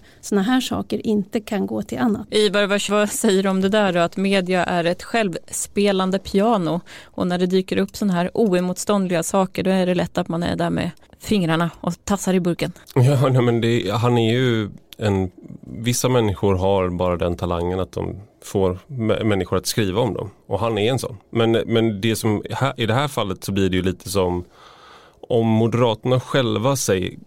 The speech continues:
Speaker 3: gör en grej av det här och sen säger, så att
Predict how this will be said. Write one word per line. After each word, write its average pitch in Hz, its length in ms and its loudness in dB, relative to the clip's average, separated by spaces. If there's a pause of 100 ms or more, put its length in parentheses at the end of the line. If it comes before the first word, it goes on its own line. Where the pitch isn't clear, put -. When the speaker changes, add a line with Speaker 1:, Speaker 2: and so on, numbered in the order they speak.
Speaker 3:
gör 117 420 2
en 95 160 0
grej 98 440 0
av 113 320 0
det 87 100 0
här 101 380 -4 (420)
och 110 140 -2
sen 117 400 2
säger, 90 440 0
så - 160 -4
att - 80 -4